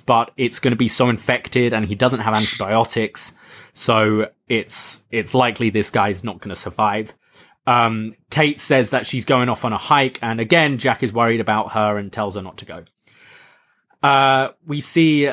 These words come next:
Sun and Jin together. Jin walks off and Sun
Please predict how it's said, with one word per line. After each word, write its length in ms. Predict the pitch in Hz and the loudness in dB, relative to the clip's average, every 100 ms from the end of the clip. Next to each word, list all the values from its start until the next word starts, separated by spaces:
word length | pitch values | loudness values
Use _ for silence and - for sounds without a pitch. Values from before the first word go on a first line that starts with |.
| - _ - | -4 _ -10
Sun 340 | - 170 170 | -2 2 2
and 140 | 151 120 | 2 2
Jin 240 | 156 151 | 2 2
together. 720 | - - 147 139 143 139 135 - | -2 0 2 4 4 2 0 -4
Jin 240 | - 156 | 0 2
walks 360 | 131 135 - - | 2 0 0 0
off 260 | 127 117 - | 2 2 -4
and 180 | 120 | -6
Sun 480 | 107 - 127 123 120 | -2 2 2 2 -4